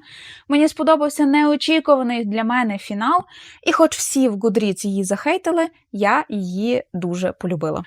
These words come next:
Рут Веа та дівчина. Дуже багато хто її хейтить, е, але для мене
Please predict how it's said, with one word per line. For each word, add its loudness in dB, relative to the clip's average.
Рут 4
Веа 4
та -2
дівчина. -8
Дуже 0
багато -2
хто -6
її -4
хейтить, -4
е, -4
але 0
для -6
мене -2